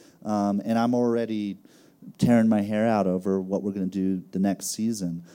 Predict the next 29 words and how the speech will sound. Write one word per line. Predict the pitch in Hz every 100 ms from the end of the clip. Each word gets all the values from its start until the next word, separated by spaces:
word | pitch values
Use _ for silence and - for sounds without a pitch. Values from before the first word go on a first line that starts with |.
| _
Um, | 107 104 101 95 95 - _ _ -
it | 113
certainly | - 151 147 135
was | 123 117 120 117 107 - - _ - -
fun | - 117 110 104 107 107 - - -
thirty-seven | 113 113 104 - 107 104
minutes | 101 107 101 - -
after | 98 98 - 101 95 90
we | 104 101 95 95 87
released | 101 104 104 - -
season | 107 101 95 90
two, | - 110 98 92 - - -
um, | 92 92 92 90 90 -
y-, | 104 90
if | 92 104
you |
were | 95 92
following | 101 95 95 90
the |
Twitter | - - 98 95
feeds, | - 104 98 92 87
like, | 85
the | 90
House | 92 92
of | 95
Cards | - 92 90 87 - 92
hashtags | 98 92 - 95 87 87
or |
whatever, | 87 90 87 90